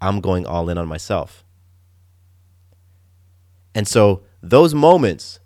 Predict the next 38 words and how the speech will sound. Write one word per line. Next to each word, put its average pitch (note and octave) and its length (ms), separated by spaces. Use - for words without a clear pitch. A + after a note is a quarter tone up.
changed C#3 480
my A2+ 160
life. F2 460
And F#2+ 100
those A2+ 180
moments, B2+ 640
taking D3 360
those G#2+ 200
risks, F#2+ 460
have, F2+ 180
are, F#2 120
are G2 200
what G2 160
have F#2 120
allowed G#2 480
me F#2+ 260
to F#2 180
experience G2+ 560
just F#2+ 220
the F2 80
sweetest, - 800
most F#2 200
magical G#2+ 520
things F2+ 480
ever. E2 380
And G2 100
it's G2+ 140
resulted G2 460
in E2+ 100
the E2+ 60
conf-, A2+ 340
my F2+ 80
confidence B2+ 460
going A#2 300
up, A#2 180
self-esteem B2 680
going A2 320
up, G#2+ 320